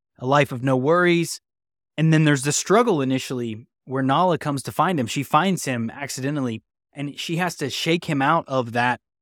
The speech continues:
that comfort way of living, the way of running from that struggling, running from those challenges. He's hiding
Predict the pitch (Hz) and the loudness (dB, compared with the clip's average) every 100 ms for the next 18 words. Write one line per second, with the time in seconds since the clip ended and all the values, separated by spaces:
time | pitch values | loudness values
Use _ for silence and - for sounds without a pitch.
0 | _ 135 135 131 - - 180 185 175 165 | _ -2 0 0 -4 -2 0 0 -2 -2
1 | 143 143 131 120 156 156 98 _ _ _ | 2 2 2 2 0 0 -4 _ _ _
2 | _ 131 131 147 151 151 147 135 127 117 | _ -6 0 4 4 2 -2 0 0 -4
3 | - _ 135 185 202 143 - 131 123 123 | -12 _ 4 6 6 2 -2 -2 0 -2
4 | 117 _ - - 143 127 110 98 98 _ | -4 _ -14 -4 0 0 -4 -10 -14 _
5 | _ 127 156 185 160 127 135 123 117 - | _ 2 4 4 2 0 -2 -2 -4 -6
6 | 127 113 107 101 101 - _ - 180 - | -6 -6 -6 -8 -10 -12 _ 0 0 0
7 | - 156 185 175 127 104 | -2 0 2 0 -2 -6